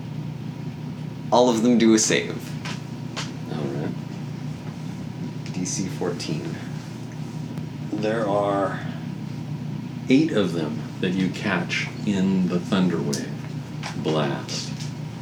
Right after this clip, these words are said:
Speaker 2: a mixture of elves and dwarves. The elves are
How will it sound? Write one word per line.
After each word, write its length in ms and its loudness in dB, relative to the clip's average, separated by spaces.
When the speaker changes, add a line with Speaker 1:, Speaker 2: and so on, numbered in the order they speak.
Speaker 2:
a 20 0
mixture 560 2
of 260 0
elves 520 0
and 220 -2
dwarves. 600 -6
The 240 0
elves 480 2
are 340 0